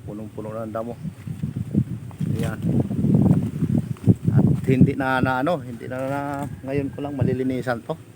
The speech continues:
Ah, lilinisan ko ngayon.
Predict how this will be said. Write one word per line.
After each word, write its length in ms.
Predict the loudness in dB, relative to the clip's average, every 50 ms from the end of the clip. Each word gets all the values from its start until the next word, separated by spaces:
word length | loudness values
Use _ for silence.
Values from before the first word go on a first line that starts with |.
| -18 -18 -18 -20 -20 -20 -20 -20 -20 -20 -20 -20 -20 -20 -8 -8 -2 -2 -2
Ah, 560 | -4 -4 -10 -10 -8 -8 -8 -8 -8 -12 -14 -16 -16 -16 -16 -16 -16 -18 -18 -18 -18 -16 -16 -14 -14 -12 -12 -14 -14 -14 -12 -10 -10 -8
lilinisan 480 | -4 -2 0 2 2 2 0 0 -4
ko 160 | -6 -6 -6
ngayon. 160 | -6 -6 -6